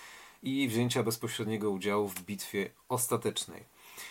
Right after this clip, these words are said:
Czwarta. Przeciwieństwo poprzedniej. Zwątpienie w godność żołnierza, przekonanie, że tradycyjny wojskowy kodeks moralny nie odpowiada już sytuacji na polu walki. W końcu walczymy w kosmosie i jest zupełnie co innego. Koncepcja wreszcie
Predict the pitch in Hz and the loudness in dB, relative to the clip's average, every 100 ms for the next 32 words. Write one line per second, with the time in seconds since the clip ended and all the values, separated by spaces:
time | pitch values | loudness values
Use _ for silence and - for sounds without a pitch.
0 | - - - 147 147 120 80 - 113 123 | -16 -10 8 10 10 6 -2 0 0 0
1 | 131 120 127 127 117 139 110 98 110 113 | 0 2 -2 -2 2 4 2 2 2 2
2 | - 147 120 101 107 101 95 98 110 113 | 0 2 2 4 2 4 -2 -2 0 2
3 | 110 - - 113 117 104 101 110 101 95 | 0 0 0 2 2 0 0 -2 0 0
4 | 131 123 104 104 - 101 98 131 120 - | 2 2 0 -2 -2 -4 -2 0 0 0
5 | 113 110 107 104 110 - 107 110 107 101 | 0 0 0 -2 -2 -4 -4 -2 0 -2
6 | 104 104 95 - 98 92 98 92 92 95 | -4 0 -2 0 -6 -4 -6 -2 -2 -2
7 | - 107 - 101 - 104 104 - 101 98 | -4 -6 -4 -4 -4 -2 -2 -2 -6 -6
8 | 110 - 90 - 120 120 98 98 95 107 | -6 -4 -6 -8 -12 -8 -6 -6 -4 -2
9 | 107 98 107 98 82 - - _ _ - | -2 -4 -6 -6 -8 -10 -16 _ _ -18
10 | - - - - - - - - - - | -16 -14 -14 -12 -12 -14 -16 -18 -20 -20
11 | - 143 139 180 185 170 160 160 135 117 | -6 0 6 6 8 8 10 8 6 4
12 | 131 120 - 135 127 127 | 4 4 4 6 6 4